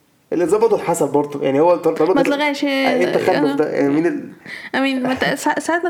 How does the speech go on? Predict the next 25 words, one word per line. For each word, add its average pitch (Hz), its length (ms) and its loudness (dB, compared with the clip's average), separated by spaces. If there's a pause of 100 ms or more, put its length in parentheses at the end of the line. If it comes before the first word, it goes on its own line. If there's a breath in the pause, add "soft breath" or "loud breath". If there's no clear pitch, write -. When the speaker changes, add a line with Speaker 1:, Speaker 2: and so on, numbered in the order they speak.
Speaker 2:
تفهمش 302 280 -6
الفار 269 280 -2
بياخد 285 280 -4
قرارات 254 380 -2
على 254 140 -2
أساس - 120 -2
Speaker 1:
لا، 190 120 2
مش - 40 -2
Speaker 2:
إيه. 262 120 -2
Speaker 1:
ب-، 180 180 -2 (240 loud breath)
لا، 190 140 2
الحكم 214 320 0
ممكن 214 220 2
يلغيه 175 300 2
يعني. 160 340 2
ما 127 80 0
خلاص 147 220 0
الفار 180 200 2
حصل 180 140 0
ضربة 180 180 2 (100)
جزاء. 160 220 0
طب 156 60 2
Speaker 2:
I 285 40 2
mean. 269 380 0
Speaker 1:
الحكم، 190 540 0